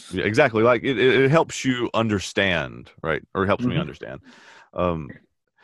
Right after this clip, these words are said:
Speaker 1: like,
Speaker 2: Mm-hmm.
Speaker 1: even, like, I, I'm, I'm not, this is
Speaker 2: Don't
Speaker 1: one
Speaker 2: you
Speaker 1: of
Speaker 2: feel
Speaker 1: the
Speaker 2: like an
Speaker 1: episodes that
Speaker 2: asshole as a man after you listen to this record, even if you haven't been an asshole? Like, just the artist in you?
Speaker 1: <laughs>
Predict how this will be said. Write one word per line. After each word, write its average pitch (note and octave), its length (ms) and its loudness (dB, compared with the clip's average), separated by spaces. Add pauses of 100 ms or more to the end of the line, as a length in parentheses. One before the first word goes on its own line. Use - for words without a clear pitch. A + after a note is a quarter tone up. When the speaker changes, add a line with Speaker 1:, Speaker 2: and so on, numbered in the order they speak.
(120)
Speaker 1:
like, C3 140 0
Speaker 2:
Mm-hmm. C#3+ 100 0
Speaker 1:
even, F3+ 500 0
like, A#2+ 460 0
I, C3+ 220 2
I'm, A#2+ 260 2
I'm G2+ 400 0
not, F#2+ 360 2 (600)
this B2 220 -10
is G2+ 100 -4
Speaker 2:
Don't F3 120 2
Speaker 1:
one G3 80 -2
Speaker 2:
you G#3 60 0
Speaker 1:
of - 40 -6
Speaker 2:
feel G3+ 140 2
Speaker 1:
the - 20 4
Speaker 2:
like F3+ 140 0
an E3 80 2
Speaker 1:
episodes D#3+ 180 2
that - 60 -6
Speaker 2:
asshole E3 260 -10
as D3+ 60 -18
a C#3+ 40 -12
man D#3 260 -8
after D#3 200 -12
you C#3+ 100 -12
listen C#3+ 220 -14
to D3+ 100 -16
this C#3 200 -10
record, C3+ 280 -4
even C3+ 180 -14
if C3 140 -18
you A#2+ 100 -18
haven't B2 220 -12
been B2 120 -14
an A#2 120 -18
asshole? B2+ 540 -10
Like, A#2 160 -4
just - 140 0
the C4 100 2
artist B2 380 0
in C3+ 140 0
you? C#3 180 -4
Speaker 1:
<laughs> - 40 -20